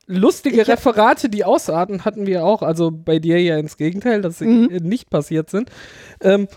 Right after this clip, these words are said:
Speaker 1: wir haben, ähm, ich hab mit dem, mit dem Irek mal, wollte ich für Ethik im Fachabi, ähm, mal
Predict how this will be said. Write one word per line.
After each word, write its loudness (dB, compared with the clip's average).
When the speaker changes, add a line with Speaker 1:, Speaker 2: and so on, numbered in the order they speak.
Speaker 1:
wir 2
haben, 4
ähm, 4
ich -2
hab 2
mit 2
dem, 2
mit -4
dem 2
Irek 2
mal, 2
wollte 4
ich -4
für 4
Ethik 4
im -2
Fachabi, 2
ähm, 0
mal 2